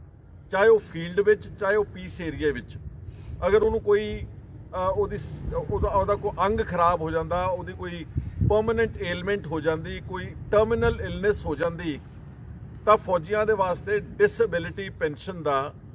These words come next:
ਇੱਕ ਬਹੁਤ ਵੱਡੀ ਪ੍ਰੋਵੀਜ਼ਨ ਹੈ। ਔਰ ਜਦੋਂ ਤੁਸੀਂ ਪਤਾ ਕਿ ਕਿਸੇ ਨੇ ਦੇਸ਼ ਵਾਸਤੇ ਜਾਨ ਗਵਾਈ ਜਾਂ ਆਪਣਾ, ਅ, ਸਰੀਰ ਦਾ ਨੁਕਸਾਨ ਕਰਾਇਆ, ਤੇ ਉਹਦੇ, ਉਹਦੇ ਉੱਤੇ ਇਨਕਮ ਟੈਕਸ ਦੀ ਰਿਬੇਟ ਹੋਇਆ ਕਰਦੀ ਸੀ। ਜਿਵੇਂ ਪੋਲੀਟੀਕਲ ਲੀਡਰਸ ਨੂੰ, ਅ, ਜਿਹੜੇ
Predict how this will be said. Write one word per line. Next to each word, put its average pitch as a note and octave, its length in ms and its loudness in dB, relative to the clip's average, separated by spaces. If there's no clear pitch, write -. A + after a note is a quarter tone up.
ਇੱਕ E3+ 140 -10
ਬਹੁਤ A3 300 4
ਵੱਡੀ D#3+ 240 -6
ਪ੍ਰੋਵੀਜ਼ਨ D3+ 520 0
ਹੈ। D3+ 140 -2
ਔਰ G3+ 200 4
ਜਦੋਂ F#3+ 260 6
ਤੁਸੀਂ G#3 340 -10
ਪਤਾ G3 280 0
ਕਿ G3+ 140 -4
ਕਿਸੇ F3+ 220 -10
ਨੇ G3 100 -6
ਦੇਸ਼ D#3+ 340 -2
ਵਾਸਤੇ F#3+ 280 2
ਜਾਨ D3 340 4
ਗਵਾਈ E3+ 360 0
ਜਾਂ E3+ 140 2
ਆਪਣਾ, D#3+ 400 -2
ਅ, - 20 -2
ਸਰੀਰ D#3 360 -6
ਦਾ F3+ 120 4
ਨੁਕਸਾਨ D#3 400 0
ਕਰਾਇਆ, C3 440 2
ਤੇ G#3 60 4
ਉਹਦੇ, A3 300 6
ਉਹਦੇ G#3+ 260 2
ਉੱਤੇ A3 260 2
ਇਨਕਮ A3 340 -4
ਟੈਕਸ G#3+ 280 0
ਦੀ A3 140 -8
ਰਿਬੇਟ E3 380 -2
ਹੋਇਆ C#3 220 2
ਕਰਦੀ G2 280 -8
ਸੀ। - 160 -18
ਜਿਵੇਂ G3+ 220 2
ਪੋਲੀਟੀਕਲ A3 420 2
ਲੀਡਰਸ F#3 460 4
ਨੂੰ, A#2+ 200 -6
ਅ, - 20 8
ਜਿਹੜੇ F3+ 540 2